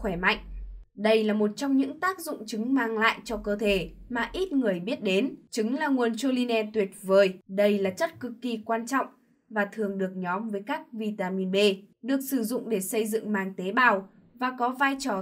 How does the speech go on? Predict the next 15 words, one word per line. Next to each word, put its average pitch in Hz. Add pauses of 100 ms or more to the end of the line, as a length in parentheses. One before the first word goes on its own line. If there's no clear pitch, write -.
(120)
tạo -
ra 208
các 294
phân 254
tử 196
tín 196
hiệu 285
trong 185
não, 196 (360)
cùng 262
với 254
các 339
chức 381
năng 208
khác, 226